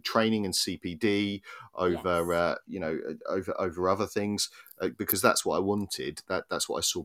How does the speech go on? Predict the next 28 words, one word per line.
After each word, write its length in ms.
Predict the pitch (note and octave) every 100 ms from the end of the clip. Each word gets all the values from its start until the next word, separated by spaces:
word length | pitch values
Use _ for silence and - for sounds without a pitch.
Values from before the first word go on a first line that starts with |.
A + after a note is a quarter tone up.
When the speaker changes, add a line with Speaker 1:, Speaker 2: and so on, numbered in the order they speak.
| -
Speaker 1:
benefit 420 | G2 F#2 - -
in. 180 | C2 -
So 180 | - G#2+
I 100 | B2
am 100 | B2
very, 240 | A#2+ G2+
you 100 | G2
know, 140 | D#2+ D#2
over 320 | A2 A2+ G#2+
a 60 | G2
cup 220 | - -
of 60 |
coffee. 300 | - F#2 -
I, 100 | F2+ - - -
I 140 | - G#2
agree 300 | G2 F#2 D#2+
in 80 |
that 160 | E2 -
sense. 260 | - C2 - - -
Now, 60 | A2
you 120 | A2
said 220 | - C#3
about 220 | D3+ C#3 A2
going 260 | A#2 A2+
to 120 | A#2 G2+
the 100 | G2
website. 760 | G2 G#2 - - - D2 - _ _ - - -
Um, 380 | G2 G2+ F2